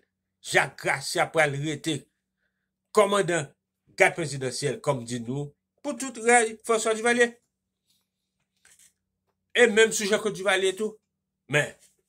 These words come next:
divalye mete retire cloud remon li mete jak gasya ki te kouzen l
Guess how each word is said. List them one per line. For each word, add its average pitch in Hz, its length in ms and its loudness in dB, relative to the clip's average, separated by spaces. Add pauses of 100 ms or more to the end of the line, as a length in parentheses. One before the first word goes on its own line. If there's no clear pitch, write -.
(1080)
divalye 226 560 2
mete 214 360 2 (2250)
retire 185 480 2
cloud 143 240 0
remon 113 440 -2 (720)
li 156 100 2
mete 160 360 2 (340)
jak 127 340 2
gasya 120 500 0 (1900)
ki 151 120 -8
te 147 120 -2
kouzen 117 460 -6
l - 20 -14